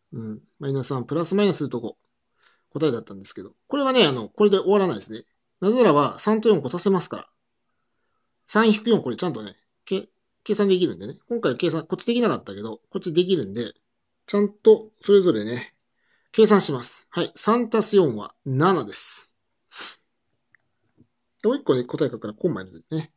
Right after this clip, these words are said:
で、三引く四は、マイナス一です。こんな風に答え出てくるわけね。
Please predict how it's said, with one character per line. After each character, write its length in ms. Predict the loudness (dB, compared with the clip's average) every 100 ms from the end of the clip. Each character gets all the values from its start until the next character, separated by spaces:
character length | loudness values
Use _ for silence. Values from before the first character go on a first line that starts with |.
| _ _ _ _
で、 100 | -4
三 320 | 0 2 2 0
引 100 | 0
く 100 | 2
四 200 | 4 4
は、 280 | 0 -4 -8 _ _ _ _ _ _ _ -2
マ 260 | 2 6
イ 60 | 6
ナ 100 | 4
ス 120 | 0
一 160 | -6 -10
で 80 |
す。 320 | -8 -8 -10 _ _ _ _ _ _ _ _ _ _ _ -6
こ 160 | 0
ん 20 |
な 60 | 4
風 120 | 4
に 100 | 4
答 140 | 0 -4
え 60 |
出 120 | -6
て 60 | -8
く 100 | -10
る 40 |
わ 80 | -12
け 60 | -2
ね。 320 | 2 2